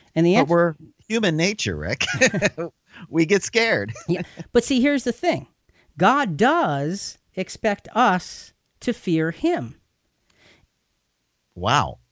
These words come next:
Speaker 1: So, and how do we know that? Well, the scriptures tell us that. Let's take a look.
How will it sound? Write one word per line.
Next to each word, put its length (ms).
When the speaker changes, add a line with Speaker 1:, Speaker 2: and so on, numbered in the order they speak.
Speaker 1:
So, 560
and 160
how 140
do 80
we 120
know 200
that? 320
Well, 560
the 100
scriptures 380
tell 200
us 120
that. 240
Let's 120
take 200
a 20
look. 380